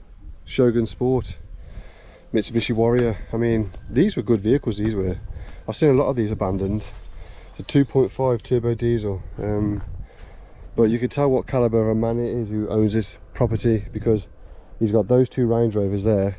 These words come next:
this here, so he's probably got a few shotguns. So this is kind of a, a proper dodgy location. And obviously he's got solar panels on the roof, so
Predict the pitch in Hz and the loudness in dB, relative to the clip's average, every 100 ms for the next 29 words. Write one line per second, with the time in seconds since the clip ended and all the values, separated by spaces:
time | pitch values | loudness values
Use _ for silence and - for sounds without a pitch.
0 | - 117 - 123 110 104 98 - 110 107 | 2 2 4 2 4 2 -2 -2 2 2
1 | - 127 117 110 98 117 104 123 - 123 | 0 2 4 2 0 -2 -2 -2 0 0
2 | 110 117 113 117 123 - 120 117 110 104 | 0 0 0 0 -2 0 0 2 0 -2
3 | - - - - - - - - - - | -4 -20 -20 -20 -20 -20 -20 -20 -20 -20
4 | - - - - - - - - - - | -18 -18 -18 -20 -20 -20 -20 -20 -18 -16
5 | - - - - - - - - - - | -16 -18 -20 -20 -20 -20 -20 -20 -18 -18
6 | - - - - - - - - - - | -18 -20 -20 -20 -20 -20 -20 -20 -20 -20
7 | - - - - - - - - - - | -20 -20 -20 -20 -20 -20 -20 -12 -8 -2
8 | 127 117 104 113 110 110 107 113 110 - | -2 0 0 0 0 -2 -2 -2 -2 -2
9 | 110 - - - - - - - - - | -4 -4 -16 -20 -20 -20 -20 -20 -20 -20
10 | - - - - 117 120 123 120 107 113 | -20 -20 -20 -4 -2 2 2 2 2 0
11 | - 120 113 120 120 117 113 107 113 110 | 0 2 2 4 2 2 2 2 2 0
12 | - 107 104 | -2 0 0